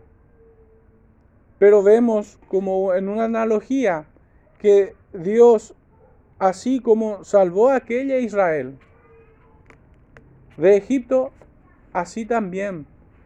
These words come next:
salvó a Cristo de las persecuciones de Herodes. Y es que ciertamente, eh,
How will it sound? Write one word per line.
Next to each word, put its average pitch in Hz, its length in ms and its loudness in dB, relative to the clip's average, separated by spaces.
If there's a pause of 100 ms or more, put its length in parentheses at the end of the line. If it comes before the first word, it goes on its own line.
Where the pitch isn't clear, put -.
(280)
salvó 180 560 0
a 180 120 -6
Cristo 160 640 -8
de 156 120 -6
las 156 160 -12
persecuciones 156 1000 -10
de 156 380 -6
Herodes. 165 480 -2 (1040)
Y 175 100 -4
es 180 80 -6
que 180 160 -2
ciertamente, 190 920 -4 (260)
eh, 151 300 -14